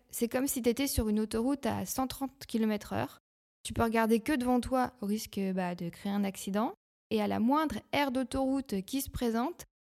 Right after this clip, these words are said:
elle redouble d'efforts pour que tu vois pas le panneau et que tes yeux ne quittent pas la ligne droite sur laquelle vous êtes engagés. En résumé, sa jalousie, ben, c'est sa meilleure alliée et ta pire ennemie en même temps. Elle prend tellement de place dans votre relation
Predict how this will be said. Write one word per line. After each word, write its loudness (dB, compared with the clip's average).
elle 2
redouble 2
d'efforts 0
pour -4
que -16
tu -6
vois 0
pas 0
le 0
panneau 2
et 0
que -10
tes -2
yeux 0
ne 2
quittent -8
pas 2
la 2
ligne 2
droite -2
sur -2
laquelle 2
vous -2
êtes -2
engagés. 0
En 4
résumé, 4
sa 0
jalousie, 2
ben, 0
c'est 0
sa -2
meilleure 6
alliée 2
et 0
ta -2
pire 2
ennemie 6
en 6
même 2
temps. -2
Elle 0
prend -2
tellement 0
de 0
place -2
dans 0
votre 0
relation 0